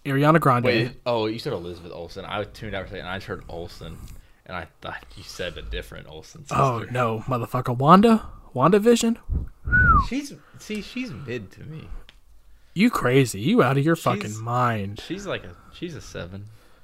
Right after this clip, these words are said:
Speaker 1: You bit, what?
Speaker 2: She just
Speaker 1: You
Speaker 2: doesn't
Speaker 1: finna
Speaker 2: do
Speaker 1: catch
Speaker 2: it
Speaker 1: hate
Speaker 2: for
Speaker 1: for
Speaker 2: me.
Speaker 1: that.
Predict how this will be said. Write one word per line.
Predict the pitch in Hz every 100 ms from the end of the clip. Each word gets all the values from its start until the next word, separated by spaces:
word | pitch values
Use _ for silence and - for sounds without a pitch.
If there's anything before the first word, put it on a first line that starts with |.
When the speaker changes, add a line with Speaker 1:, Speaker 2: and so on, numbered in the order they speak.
| - - - - - _ -
Speaker 1:
You | 170 202 294 - - -
bit, | 254 294 - -
what? | 156 233 370 381 - - - _ - _ _ _ _ _ -
Speaker 2:
She | -
just | 139 156
Speaker 1:
You | 175 247
Speaker 2:
doesn't | 185
Speaker 1:
finna | 123
Speaker 2:
do |
Speaker 1:
catch | 127 -
Speaker 2:
it |
Speaker 1:
hate | 135 131
Speaker 2:
for | 101
Speaker 1:
for |
Speaker 2:
me. | 107
Speaker 1:
that. | 110 107